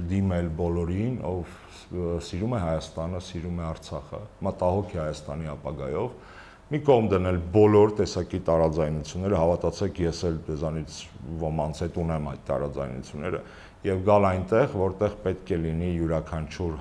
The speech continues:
հայով գտնվում է Հայաստանի Հանրապետությունում, գալ Ազատության հրապարակ, շաբաթ օրը ժամը երկուս անց կեսից մենք կլինենք այնտեղ, ը, երեքից կհավաքվենք բոլորով,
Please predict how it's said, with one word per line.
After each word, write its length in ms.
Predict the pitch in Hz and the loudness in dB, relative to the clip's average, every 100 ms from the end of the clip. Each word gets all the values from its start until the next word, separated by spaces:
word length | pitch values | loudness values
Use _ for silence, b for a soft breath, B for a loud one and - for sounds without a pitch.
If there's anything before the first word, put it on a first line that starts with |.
| 80 | 0
հայով 300 | 85 82 82 | 0 0 -2
գտնվում 400 | 87 87 82 87 | -2 -2 0 2
է 60 | |
Հայաստանի 500 | 80 76 - 82 80 | 2 0 -4 -6 -6
Հանրապետությունում, 800 | 73 78 73 76 69 - 64 55 B B B - | -4 -6 -6 -6 -8 -10 -12 -12 B B B 2
գալ 180 | 92 90 | 4 6
Ազատության 640 | 87 85 85 82 98 87 78 | 6 4 0 -4 -2 -2 -2
հրապարակ, 720 | 76 80 82 95 113 123 - | -4 -2 0 2 2 0 -6
շաբաթ 460 | - 85 92 87 | -4 -2 -2 -4
օրը 220 | 92 82 76 B B B - | -4 -4 -6 B B B -16
ժամը 420 | 80 90 87 82 78 82 | -4 0 2 0 -2 -2
երկուս 300 | 85 - 107 - | -4 -4 -4 -2
անց 200 | 98 - | -2 0
կեսից 500 | 92 - 92 82 - - | 0 0 -2 -6 -8 -12
մենք 160 | 80 80 | -8 -6
կլինենք 500 | 80 78 73 76 76 | -4 -4 -4 -6 -4
այնտեղ, 400 | 76 73 92 117 | -4 -4 -2 -2
ը, 720 | - - - - - - 85 85 85 | -4 -16 -20 -20 -20 -8 -4 -2 2
երեքից 520 | 92 92 87 - 82 - | 4 4 2 -2 -4 -2
կհավաքվենք 640 | 80 82 80 78 90 90 | 0 2 0 -2 -2 -2
բոլորով, 540 | 82 85 82 87 113 | 0 0 2 4 2